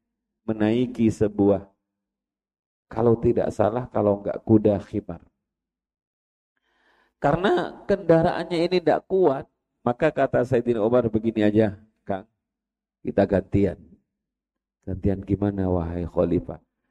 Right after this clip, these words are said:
"Ya, satu kilo saya yang naik, kamu tuntun. Nanti saya turun, kamu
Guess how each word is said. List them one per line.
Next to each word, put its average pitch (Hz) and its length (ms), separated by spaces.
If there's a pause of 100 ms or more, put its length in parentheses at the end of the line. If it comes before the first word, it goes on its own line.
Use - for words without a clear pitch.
(140)
"Ya, 104 320
satu 101 340
kilo 104 640
saya 98 340
yang 98 240
naik, 101 800 (140)
kamu 95 320
tuntun. 101 840 (640)
Nanti 95 380
saya 98 260
turun, 107 680
kamu 101 260